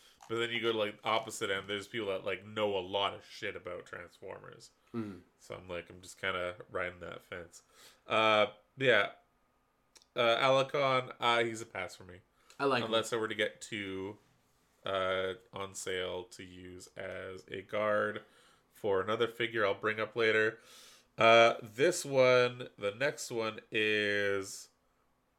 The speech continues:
Speaker 1: all right, so there's two of them called Runabout and Runamuck. Here's where my,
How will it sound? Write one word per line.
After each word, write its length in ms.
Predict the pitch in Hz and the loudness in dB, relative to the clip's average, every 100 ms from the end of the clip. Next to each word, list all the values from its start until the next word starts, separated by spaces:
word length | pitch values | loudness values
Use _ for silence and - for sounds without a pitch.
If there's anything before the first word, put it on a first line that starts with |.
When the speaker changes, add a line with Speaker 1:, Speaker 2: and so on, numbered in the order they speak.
| _ _ _ _ _ _ _ _ _ _ _ _ - 120 | _ _ _ _ _ _ _ _ _ _ _ _ -10 0
Speaker 1:
all 80 | |
right, 220 | 110 101 - | 2 2 -2
so 60 | - | -8
there's 120 | 95 | -10
two 220 | - 135 139 | -8 -8 -4
of 60 | |
them 140 | 135 127 | -6 -4
called 300 | 120 107 - 95 | -4 -4 -6 -6
Runabout 500 | 107 117 120 120 110 | -4 -2 0 0 -2
and 80 | 98 | -4
Runamuck. 520 | 104 101 95 92 - _ _ _ _ _ _ _ _ _ _ _ _ _ _ _ _ _ _ _ - | -4 -4 -6 -8 -10 _ _ _ _ _ _ _ _ _ _ _ _ _ _ _ _ _ _ _ -14
Here's 260 | 139 104 104 | -6 -4 -4
where 140 | 107 | -6
my, 280 | 101 95 92 | -4 -4 -6